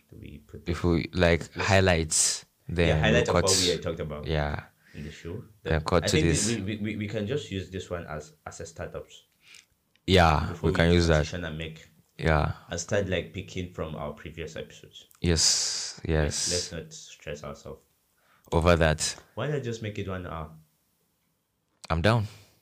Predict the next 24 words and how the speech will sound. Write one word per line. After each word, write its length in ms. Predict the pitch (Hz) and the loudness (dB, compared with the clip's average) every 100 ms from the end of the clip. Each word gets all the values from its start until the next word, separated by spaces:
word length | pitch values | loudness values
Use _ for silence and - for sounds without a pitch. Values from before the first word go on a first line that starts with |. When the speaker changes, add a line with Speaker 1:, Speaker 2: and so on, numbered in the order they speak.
| _ - - | _ -20 -14
Speaker 1:
I 40 | 78 | -12
know, 220 | 76 76 73 | -8 -8 -6
I'm 180 | 76 | -6
a, 240 | 76 - - - | -8 -10 -14 -12
I, 100 | 80 - | -12 -8
dude, 180 | 98 90 | -8 -6
I 60 | 90 | -6
have 140 | 104 | -6
to 180 | 98 85 71 - - _ _ - - | -8 -10 -12 -16 -20 _ _ -20 -14
go 160 | 85 | -12
to, 480 | 78 80 - - 78 78 _ _ _ _ _ _ _ _ _ _ _ _ _ _ | -12 -14 -20 -18 -18 -18 _ _ _ _ _ _ _ _ _ _ _ _ _ _
I 40 | |
have 140 | 80 - | -16 -14
to 100 | 76 | -16
get 360 | - - - - | -16 -16 -14 -10
out. 480 | 50 - - _ - - _ _ _ _ _ - - - - - - _ _ _ _ _ _ _ _ _ _ _ _ _ _ _ _ _ _ | -8 -8 -14 _ -20 -20 _ _ _ _ _ -12 -12 -16 -20 -20 -20 _ _ _ _ _ _ _ _ _ _ _ _ _ _ _ _ _ _
So, 360 | - 78 76 - _ _ _ _ - | -14 -10 -10 -12 _ _ _ _ -12
is, 160 | 87 - | -12 -10
is, 260 | 87 87 | -12 -10
are 140 | - 87 | -10 -8
we 120 | 104 | -4
wrapping 400 | 110 92 95 90 | -2 -2 -4 -6
it 120 | 85 | -4
up? 200 | 82 - | -6 -8